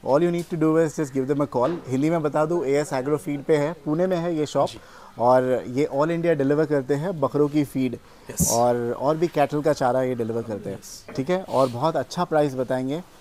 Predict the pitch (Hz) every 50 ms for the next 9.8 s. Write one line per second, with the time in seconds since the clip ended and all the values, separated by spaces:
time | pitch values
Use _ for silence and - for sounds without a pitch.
0 | - - - - - 131 123 123 120 120 113 104 104 104 - - - - - -
1 | - 147 160 160 - 185 175 170 175 170 160 156 156 156 156 147 - - 147 131
2 | 143 139 - 151 147 143 139 151 147 143 139 135 120 - - 127 131 135 131 127
3 | 131 127 139 131 - 123 127 123 110 - 123 120 120 123 113 107 107 107 - 113
4 | 107 101 95 90 - - - - - - - 135 139 135 131 123 113 101 101 113
5 | 113 107 101 104 101 - - 117 113 113 110 - - 117 120 123 139 147 151 147
6 | 147 151 160 - 127 123 123 127 135 131 - 135 127 123 131 127 123 139 156 180
7 | 190 - - - - - - - - - - - - - 113 110 127 123 127 135
8 | 139 143 151 - - - - - - - - - - 110 110 117 139 151 147 -
9 | - - - - - - - 131 113 110 123 110 98 104 101 107